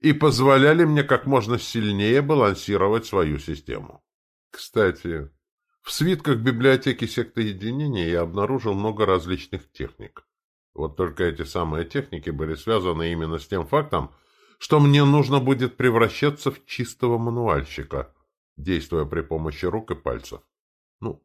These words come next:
что тут можно сказать? Эти разумные даже не задумывались о том, что все эти техники очень зависят от наличия у разумного двух рук. И это как минимум. И не только.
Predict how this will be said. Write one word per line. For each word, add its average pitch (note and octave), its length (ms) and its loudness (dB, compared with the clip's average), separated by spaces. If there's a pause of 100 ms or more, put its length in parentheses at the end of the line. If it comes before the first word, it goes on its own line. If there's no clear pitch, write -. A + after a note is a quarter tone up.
что - 240 -6
тут C#2+ 220 -8
можно C2+ 360 -8
сказать? - 840 -10 (680)
Эти D3 240 4
разумные C#3+ 560 4
даже B2+ 280 2
не C3 200 0
задумывались A#2 760 2
о G2+ 100 2
том, F#2 200 -2
что - 160 -4
все F#2+ 300 -4
эти F2 180 -6
техники E2 680 -6 (420)
очень A#2+ 340 -4
зависят F2+ 540 -2
от D2+ 140 -4
наличия F2 480 -2
у D#2 100 -2
разумного E2 600 -2
двух F#2 300 -6
рук. G2+ 320 -4 (520)
И F2+ 120 -4
это D2 220 -2
как F2+ 260 -6
минимум. A2 540 -6 (460)
И C3+ 160 4
не D#3+ 160 6
только. G2+ 720 2